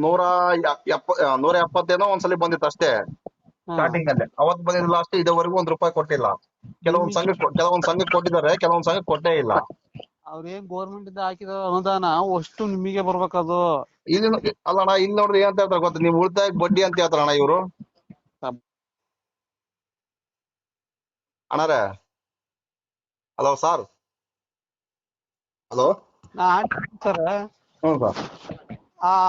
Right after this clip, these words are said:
Speaker 2: ಆಡಿಯೋದಲ್ಲಿ ನಾನು ಹೇಳಿಲ್ಲ ಮೇಡಮ್ ಅವರಿಗೆ, ನೀವು ಕೊಡೋದು ನಮ್ ಉಳಿತಾಯಕ್ಕೆ ಲಾಭಾಂಶ ಅಲ್ಲ, ನಾವ್ ಮಾಡ್ತೀವಲ್ಲ ಆ ವ್ಯವಹಾರಕ್ಕೆ ಬರೋದು ಲಾಭಾಂಶ ಅಂತವ.
Speaker 1: ಅದು ಹೇಳಿರಣ್ಣ, ಹೇಳಿರಣ್ಣ. ಇಲ್ಲಿ ನಮಗೆ ನೋಡ್ರೆ ಈ ತರ ಮಿಸ್‌ಗೈಡ್ ಮಾಡ್ತಾ ಇದಾರಣ್ಣ.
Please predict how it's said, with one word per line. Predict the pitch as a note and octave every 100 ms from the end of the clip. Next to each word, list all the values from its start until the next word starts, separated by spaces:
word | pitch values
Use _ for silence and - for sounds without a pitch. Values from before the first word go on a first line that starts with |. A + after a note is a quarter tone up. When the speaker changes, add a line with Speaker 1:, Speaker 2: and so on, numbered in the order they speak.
| F#3 F3+
Speaker 2:
ಆಡಿಯೋದಲ್ಲಿ | G#3+ B3 B3+ A#3+
ನಾನು | A3
ಹೇಳಿಲ್ಲ | A#3+ B3+ A3+
ಮೇಡಮ್ | G3+ G#3+ A#3+
ಅವರಿಗೆ, | A3+ G3+ F#3
ನೀವು | F#3 G3 A#3+
ಕೊಡೋದು | A3+ A3 A3 A#3
ನಮ್ | A3+ G#3+ G#3+
ಉಳಿತಾಯಕ್ಕೆ | G#3 G#3 A3+ A3+
ಲಾಭಾಂಶ | G3+ G3+ G#3 G3+
ಅಲ್ಲ, | F#3+ G3+ G3 G3 A#3
ನಾವ್ | A#3 G3+ G#3
ಮಾಡ್ತೀವಲ್ಲ | G#3+ G3 G#3+
ಆ | G#3+
ವ್ಯವಹಾರಕ್ಕೆ | F#3+ E3 F#3 G#3+ G3
ಬರೋದು | G3+ F#3+
ಲಾಭಾಂಶ | E3+ F#3 F#3+ F#3+
ಅಂತವ. | F3 D#3 D3 D3 - _ - _ -
Speaker 1:
ಅದು | F3
ಹೇಳಿರಣ್ಣ, | F3+ G3 G3 D#3+
ಹೇಳಿರಣ್ಣ. | D#3 F3 D#3 D3
ಇಲ್ಲಿ | F3 G3+
ನಮಗೆ | G3
ನೋಡ್ರೆ | G#3+ G#3+ A3+
ಈ | G3+
ತರ | G3 G3+
ಮಿಸ್‌ಗೈಡ್ | F#3+ - G3 F#3
ಮಾಡ್ತಾ | E3+ D#3
ಇದಾರಣ್ಣ. | C3 B2 B2+ D3